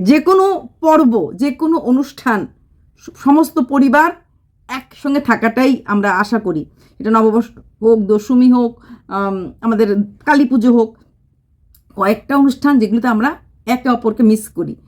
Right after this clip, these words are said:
বা একে অপরকে আমরা শুভকামনা জানাই, এটা আমাদের একটা, উম, হিসেবে চলে। দেখো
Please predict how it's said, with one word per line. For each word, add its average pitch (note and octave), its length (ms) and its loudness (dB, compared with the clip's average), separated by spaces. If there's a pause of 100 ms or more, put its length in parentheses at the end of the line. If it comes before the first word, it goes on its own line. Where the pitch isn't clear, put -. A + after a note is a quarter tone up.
(240)
বা D4+ 180 0
একে C4+ 220 -2
অপরকে B3+ 360 -2
আমরা A3+ 420 0
শুভকামনা C4 500 2
জানাই, D#3+ 260 -6
এটা A#3+ 180 -4
আমাদের A3+ 260 0
একটা, D#4 280 -6 (440)
উম, F#3 220 -8 (280)
হিসেবে D4 300 2
চলে। F#3+ 200 0
দেখো B3+ 320 -2